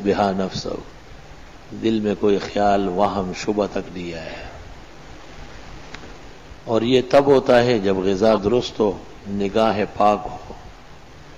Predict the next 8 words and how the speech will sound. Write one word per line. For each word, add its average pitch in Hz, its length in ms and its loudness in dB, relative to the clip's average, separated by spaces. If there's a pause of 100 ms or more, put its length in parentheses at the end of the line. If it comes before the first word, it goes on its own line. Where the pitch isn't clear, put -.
(340)
شرمگاہ 98 640 2
کی 98 180 -4
حفاظت 101 640 -2
ہو، 95 60 -4 (2500)
عبادات 104 640 6
میں 107 320 2 (1900)
نقد 107 480 2
اور 101 140 8